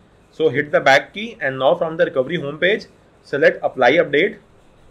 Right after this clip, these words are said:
and choose apply from A D B. And our phone is now in the A D B sideload mode. So let's just verify the same. So open C M D window and type in A D B devices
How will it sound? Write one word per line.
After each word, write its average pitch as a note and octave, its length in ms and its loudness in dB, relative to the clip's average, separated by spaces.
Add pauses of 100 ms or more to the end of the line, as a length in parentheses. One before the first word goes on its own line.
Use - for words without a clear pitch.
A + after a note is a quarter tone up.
(200)
and C3+ 240 0
choose F3 200 -2
apply D3 300 2
from E3+ 140 -4
A C3 120 -4
D C3+ 100 0
B. G#3+ 240 -6 (500)
And B2+ 200 0
our D#3+ 60 2
phone D3+ 260 -2
is E3+ 60 -2
now D3 200 2
in E3+ 60 -4
the F3 100 2
A D3+ 60 4
D C#3 80 -2
B E3 80 -4
sideload C#3 440 0
mode. G#3 300 -2 (560)
So D3+ 100 -4
let's C#3 280 0
just F3+ 180 -4
verify D#3 360 0
the A#2 120 -2
same. F#3+ 380 -4 (300)
So D3 160 -6
open D#3+ 240 -2
C F3 180 -8
M C3+ 100 -4
D E3 80 -2
window F3+ 360 -2
and D3 260 -2
type C3+ 220 0
in E3+ 180 -8
A B2+ 80 -2
D B2+ 80 -2
B D3+ 100 -6
devices D#3+ 600 0